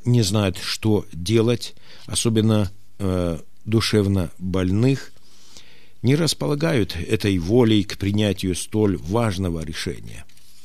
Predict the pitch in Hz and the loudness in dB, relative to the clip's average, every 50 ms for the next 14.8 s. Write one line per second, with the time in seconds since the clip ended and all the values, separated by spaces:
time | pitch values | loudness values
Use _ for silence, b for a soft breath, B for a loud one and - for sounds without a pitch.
0 | b b b b b b b b b b b b b b b b b b b - | b b b b b b b b b b b b b b b b b b b -10
1 | - - - 135 156 190 202 160 147 120 107 104 98 95 101 131 143 127 92 - | -4 -2 -2 2 2 2 4 6 6 6 6 4 2 2 2 2 2 2 0 -4
2 | - - - - - 120 - - 127 113 - - 117 - - 135 147 147 147 147 | -6 -12 -14 -12 -8 -6 0 0 2 2 2 0 -2 -2 0 0 0 2 2 4
3 | 139 123 117 113 113 117 123 135 123 - - 160 151 151 143 123 - - - 139 | 4 4 4 4 2 4 4 4 4 4 2 0 2 2 2 2 0 0 2 2
4 | 139 131 131 160 165 143 - - 151 147 - - - 117 127 139 143 139 131 - | 2 4 4 4 4 4 2 2 2 0 0 -2 2 4 6 6 6 6 4 4
5 | 131 123 120 - - - - - 170 165 143 127 110 98 85 76 82 92 95 - | 2 4 4 2 0 -2 0 2 2 4 4 4 2 2 0 0 -2 -2 0 2
6 | 160 170 175 147 117 101 - 110 117 156 165 165 - - 151 147 151 151 147 127 | 2 2 2 0 -2 -4 -4 0 0 2 2 0 -2 -2 0 2 2 2 2 2
7 | - 147 147 - - 143 143 143 143 131 - - - 135 139 139 131 131 127 135 | 2 2 2 2 4 4 6 6 6 4 2 -4 -2 2 4 4 6 6 6 6
8 | 131 117 - - 135 139 135 135 127 120 - - 131 123 117 127 117 101 110 110 | 4 4 2 2 4 6 6 6 4 4 2 2 2 2 4 2 2 4 2 2
9 | - 113 120 127 131 - - 127 127 107 87 71 - - - - - - - - | 2 2 -2 -2 -2 -2 0 2 2 2 2 0 -4 -12 -14 -14 -14 -14 -14 -14
10 | - - - - - - - - 92 - - - 117 120 123 113 101 104 98 - | -14 -14 -14 -14 -14 -12 -6 -4 -4 -2 0 2 4 4 6 6 4 2 2 2
11 | 101 85 80 92 101 98 95 104 98 95 95 98 98 98 104 107 107 143 170 165 | 0 0 0 0 -2 0 0 0 0 2 2 2 2 2 0 0 0 2 2 2
12 | 127 - - - - - - - - B B B B B B B - 160 135 165 | 2 0 -4 -6 -8 -10 -12 -12 -14 B B B B B B B -6 -2 0 2
13 | 180 180 156 - - 151 147 147 147 151 147 143 139 127 - 127 131 117 104 98 | 4 4 2 2 0 0 2 4 4 6 6 6 6 6 6 6 6 6 4 2
14 | 90 98 95 92 107 - - - - - 98 101 107 113 123 | 2 2 4 4 2 0 -2 -6 -4 0 2 2 4 2 2